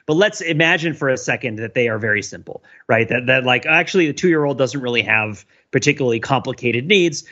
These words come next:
If this happened, it makes them happy. If that happens, it makes them unhappy.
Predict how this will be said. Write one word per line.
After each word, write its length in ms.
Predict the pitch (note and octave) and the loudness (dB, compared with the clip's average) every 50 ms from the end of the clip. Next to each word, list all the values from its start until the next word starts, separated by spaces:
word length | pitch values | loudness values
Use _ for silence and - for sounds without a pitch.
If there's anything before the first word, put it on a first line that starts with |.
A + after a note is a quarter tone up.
| - - - | -20 -4 -2
If 160 | C#3+ B2+ - | -2 0 2
this 200 | A3+ A3+ A3+ - | 2 0 0 0
happened, 360 | F3+ F#3 F3+ - F#3 E3+ D#3 | 0 -2 0 2 0 0 0
it 80 | D#3 C#3 | -2 -2
makes 200 | C3+ B2+ - - | -4 -4 -4 -6
them 100 | B2 A#2+ | -8 -2
happy. 400 | - D3+ D3+ D3 D3 D3+ C#3 B2 | 0 0 0 0 0 0 -2 -2
If 120 | A2+ - | 0 0
that 180 | D3 - G#2+ A#2+ | 0 0 2 0
happens, 340 | B2+ B2+ B2 B2+ A#2+ G#2 | 0 -2 -2 -4 -8 -10
it 60 | A#2 A2 | -8 -8
makes 200 | G#2+ G#2+ - - | -8 -8 -8 -12
them 120 | A2+ G2+ | -12 -8
unhappy. 560 | G#2+ B2 A#2+ G2+ G2+ G2 - - C3+ C#3+ - | -6 -6 -4 -6 -6 -10 -10 -14 -18 -20 -20